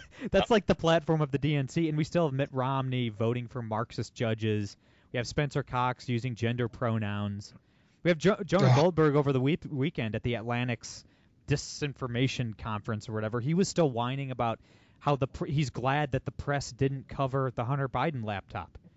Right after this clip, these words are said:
Speaker 1: Jonah Goldberg said that, even, even after he's been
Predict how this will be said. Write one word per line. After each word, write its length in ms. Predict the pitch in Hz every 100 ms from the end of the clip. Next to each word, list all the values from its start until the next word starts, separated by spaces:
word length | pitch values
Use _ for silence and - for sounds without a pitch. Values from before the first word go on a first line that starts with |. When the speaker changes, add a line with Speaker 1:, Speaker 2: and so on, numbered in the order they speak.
| _ _ _ _ -
Speaker 1:
Jonah 200 | 165 160
Goldberg 360 | 165 135 117
said 140 | - 110
that, 140 | 107
even, 220 | 147 160 175
even 200 | 175 180
after 260 | 185 -
he's 140 | 123 110
been 180 | 135